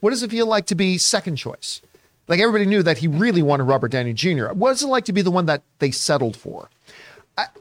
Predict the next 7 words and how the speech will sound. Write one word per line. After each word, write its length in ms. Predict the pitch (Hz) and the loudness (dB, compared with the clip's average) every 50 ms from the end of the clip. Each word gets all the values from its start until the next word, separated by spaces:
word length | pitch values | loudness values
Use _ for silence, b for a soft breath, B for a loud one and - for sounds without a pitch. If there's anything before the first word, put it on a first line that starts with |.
| _ _ - | _ _ -12
so 280 | - - - 262 247 262 | -6 0 2 2 2 2
that 220 | 254 277 294 262 | 2 2 2 2
at 120 | 269 294 330 285 | 2 0 0 2
least 320 | 269 381 427 403 - - | 2 2 4 2 0 -2
makes 360 | 254 233 240 247 240 - - 214 | -2 0 0 0 0 -2 -2 -2
me 180 | 208 202 202 | -4 -4 -2
suspect 960 | 175 - - - 170 - - - - - - - - 143 117 143 - - - | -2 -2 -2 -2 0 0 0 0 -2 -2 -4 -4 -4 -2 -2 -2 -2 -6 -10